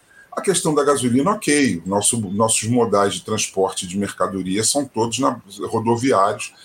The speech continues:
diesel, gasolina, combustíveis fósseis, de fato ajuda, é, na economia.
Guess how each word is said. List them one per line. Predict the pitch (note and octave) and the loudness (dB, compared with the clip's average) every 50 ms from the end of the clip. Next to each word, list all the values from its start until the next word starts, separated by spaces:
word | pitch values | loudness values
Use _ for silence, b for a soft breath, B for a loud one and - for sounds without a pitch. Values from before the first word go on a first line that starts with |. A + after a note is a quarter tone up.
| B B B B | B B B B
diesel, | G#2 F#2+ - C#3 C#3 A2+ A#2 G#2 | -4 0 2 2 4 4 2 2
gasolina, | G#2+ A2+ A2 - A2+ G#2 G2 G2+ G2+ G2 | 2 2 2 2 -2 0 0 0 0 0
combustíveis | - - - G#2 G#2 - - G#2 G2+ G#2+ A#2 A#2 | 0 0 -2 -2 -2 -2 -4 -4 -2 -2 -2 -2
fósseis, | - - - A#2 B2 C3 C3 - D#3+ D#3+ - B B B B B B B B B B | -2 0 2 2 4 4 2 0 -2 -6 -10 B B B B B B B B B B
de | C3 C3+ F3 | -4 -2 0
fato | E3+ - - C#3 D3+ - - | 2 2 4 2 2 2 2
ajuda, | F#3+ E3 - A2 C#3 D3+ E3 C3 A#2 G#2 F#2 - b b b b b b b _ | 0 0 2 2 4 4 4 4 2 0 0 -2 b b b b b b b _
é, | - G#2+ | -2 2
na | A2+ A#2 A#2 | 2 2 2
economia. | A#2 - C3 B2 A#2+ A2+ G#2 G#2+ A2+ A2+ G#2+ G2+ D#2+ C#2 - | 2 2 2 2 2 2 2 2 2 2 2 2 -2 -2 -6